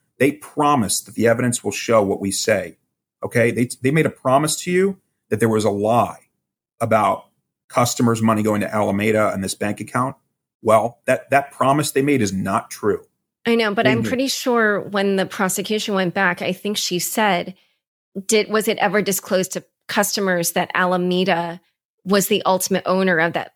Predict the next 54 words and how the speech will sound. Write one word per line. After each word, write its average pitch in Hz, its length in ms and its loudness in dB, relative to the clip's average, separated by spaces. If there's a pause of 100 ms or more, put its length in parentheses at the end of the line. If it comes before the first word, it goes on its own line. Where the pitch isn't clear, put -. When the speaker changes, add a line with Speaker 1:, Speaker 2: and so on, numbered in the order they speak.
(120)
Speaker 2:
bank 180 200 0
account 170 440 -2
and 175 140 -4
that 170 120 -4
North 175 280 -4
Dimension 170 720 -6 (100)
was - 220 -2
owned 170 320 -6
by 113 200 -4
Alameda, - 680 -6
and 170 120 -2
that 151 160 -6
was 240 160 -4
not. 151 340 -10
So 180 440 -2 (260)
I - 40 2
Speaker 1:
You - 60 0
Speaker 2:
think - 180 4
Speaker 1:
are - 20 2
Speaker 2:
she, - 40 2
Speaker 1:
right. 160 220 0 (440)
Speaker 2:
yeah, 196 220 0
I 208 120 0
think 196 160 -2
she - 120 -2
was 202 140 2
able 180 220 0
Speaker 1:
Laura 214 260 4
Speaker 2:
to 165 80 -6
Speaker 1:
Shin 160 220 -2
for 156 120 -2
the 156 80 -4
government. 131 420 0 (380)
Speaker 2:
<laughs> - 20 -4 (800)
No, 294 100 2
I'm 277 280 2
not. 262 120 0
I'm 269 200 -2
just 277 240 0
pointing 233 320 2
out 190 220 -2
that 202 360 0
event, 196 440 0
that 196 260 0
later, 190 580 0 (100)
you 254 120 2
know, 196 80 2
I 214 100 2
was 233 160 0
in 208 60 0
the 190 80 -2
courtroom, 180 420 0
so 190 140 0
I 175 120 -2